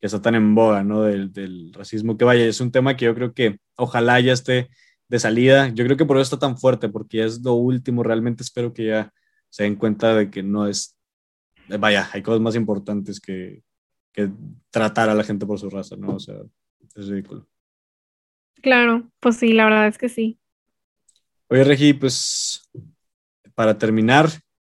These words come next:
Speaker 1: ¿qué consejo, vaya, qué viene para ti primero? ¿Qué, qué, qué viene para ti? ¿Qué, qué tienes planeado a futuro? ¿Qué quieres lograr?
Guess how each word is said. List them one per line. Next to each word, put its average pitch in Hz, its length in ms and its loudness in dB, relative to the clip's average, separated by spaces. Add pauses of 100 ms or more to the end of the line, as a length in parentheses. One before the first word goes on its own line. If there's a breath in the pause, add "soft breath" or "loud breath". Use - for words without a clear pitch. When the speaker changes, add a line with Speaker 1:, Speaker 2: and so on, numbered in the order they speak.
(120)
Speaker 1:
¿qué 113 200 -6
consejo, 120 880 0
vaya, 127 320 6
qué - 80 2
viene 156 220 6
para 131 240 2
ti 135 100 -2
primero? 127 560 0
¿Qué, 117 220 -4
qué, 117 260 -4 (140)
qué 113 100 -6
viene 113 160 -2
para 107 240 -2
ti? 120 220 -10
¿Qué, 104 480 -2 (440)
qué 107 140 0
tienes 110 400 0
planeado 110 400 -2
a 107 60 -2
futuro? 151 500 4
¿Qué 123 140 -10
quieres 135 240 -8
lograr? 120 420 -4